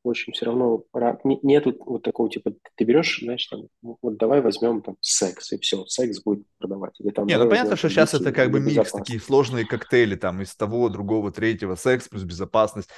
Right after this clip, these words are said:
Speaker 2: Безопасность — это что? Это некий страх, да, струна страха. Трин, трин, трин. Когда ты говоришь, что это безопасность, значит, ты как бы играешь на струне страха, по факту ведь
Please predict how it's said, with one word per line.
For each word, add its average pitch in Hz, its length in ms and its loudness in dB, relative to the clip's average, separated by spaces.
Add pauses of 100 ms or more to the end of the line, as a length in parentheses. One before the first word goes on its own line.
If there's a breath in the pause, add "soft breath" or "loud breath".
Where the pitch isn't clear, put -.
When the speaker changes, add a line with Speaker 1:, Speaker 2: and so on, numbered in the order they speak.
(160 loud breath)
Speaker 2:
Безопасность — 117 600 -2
это 107 120 -8
что? 107 240 -4
Это 104 180 -4
некий 113 260 -6
страх, 104 400 0
да, 104 120 2
струна 120 380 -2
страха. 110 340 -2
Трин, 143 220 -4
трин, 139 160 0
трин. 151 180 -4 (220 loud breath)
Когда 131 160 6
ты 127 120 0
говоришь, 123 280 2
что - 140 -2
это 113 160 -4
безопасность, 127 600 0
значит, 120 280 -8
ты 123 80 -6
как 113 180 0
бы 120 100 0
играешь 127 380 4
на 117 80 -8
струне 127 380 -4
страха, 185 540 0 (260 soft breath)
по 127 100 2
факту 117 380 0
ведь 85 160 -8